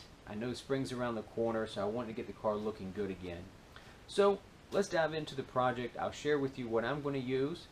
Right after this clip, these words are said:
and I'll show you my process, a few tips that I've learned along the way, and hopefully you can benefit from it too. Okay, so let's talk for a moment about what products we're gonna use.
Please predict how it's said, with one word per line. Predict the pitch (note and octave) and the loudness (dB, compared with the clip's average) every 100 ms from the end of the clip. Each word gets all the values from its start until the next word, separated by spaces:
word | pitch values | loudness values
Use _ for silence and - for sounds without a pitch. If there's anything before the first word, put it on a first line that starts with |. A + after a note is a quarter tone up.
| - G#2+ | -14 -10
and | G#2 G#2+ G3+ G3 - - - - | -6 -6 -6 -8 -12 -20 -18 -10
I'll | - | -8
show | - | -2
you | C3+ B2 | 0 0
my | G2 - - | -2 -6 0
process, | E3+ D#3+ - D3+ C#3+ C#3+ C#3 | 4 4 2 0 2 0 -4
a | - - | -14 -8
few | C#3+ C3+ | -8 -4
tips | - C#3 - | 0 0 -2
that | A#2+ | 0
I've | B2+ B2 | 2 2
learned | B2+ B2+ | 0 0
along | A#2 A#2 A2 | 0 0 0
the | G#2+ | 2
way, | A2+ B2+ F3 - - - - | 4 4 2 -10 -20 -16 -6
and | B2+ | -2
hopefully | C#3+ D3 C#3 | -2 0 -2
you | C3 | -2
can | C3 | -4
benefit | A#2+ A#2+ - G#2+ | -4 -4 -4 -4
from | B2 A2 | -4 -6
it | F#2 | -6
too. | - F2+ - - - - - - - - | -4 -4 -4 -16 -20 -20 -18 -16 -2 8
Okay, | B3+ D#3+ F#3+ - | 12 12 10 10
so | F3+ | 12
let's | G3+ | 12
talk | - E3+ - | 12 10 12
for | |
a | C#3 | 12
moment | B2+ C3 B2+ | 12 12 10
about | A2+ A#2 A2 | 10 10 12
what | A#2 - - | 12 12 10
products | - A#2+ A#2 A2 - | 10 12 12 8 4
we're | A2+ | 8
gonna | A2 G#2+ | 10 10
use. | G2 F#2+ F2 G2+ - | 10 8 8 4 -6